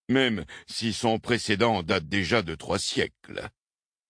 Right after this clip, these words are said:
Si Rama est mort ou inoccupé,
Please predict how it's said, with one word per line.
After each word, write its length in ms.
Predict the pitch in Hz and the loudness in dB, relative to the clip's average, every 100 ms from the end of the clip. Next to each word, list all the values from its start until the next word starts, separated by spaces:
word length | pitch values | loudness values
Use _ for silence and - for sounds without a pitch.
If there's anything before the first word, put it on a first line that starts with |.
| - | -4
Si 260 | 135 151 135 | 0 2 4
Rama 460 | 135 143 147 147 | 4 6 4 4
est 120 | 131 123 | 2 2
mort 500 | 127 135 131 127 - | 4 6 6 4 0
ou 160 | 113 - | -4 -2
inoccupé, 840 | 92 98 95 101 - 131 135 123 | 0 0 0 -6 2 4 4 2